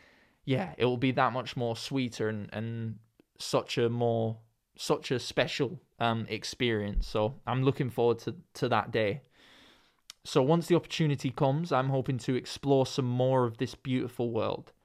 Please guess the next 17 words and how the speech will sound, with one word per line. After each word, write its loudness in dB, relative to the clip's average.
having 0
some 0
new 2
experiences 0
with 0
some -4
new 2
people 0
and -6
gaining 2
some -2
more 2
memories -2
for -2
the -2
life -2
resume. -4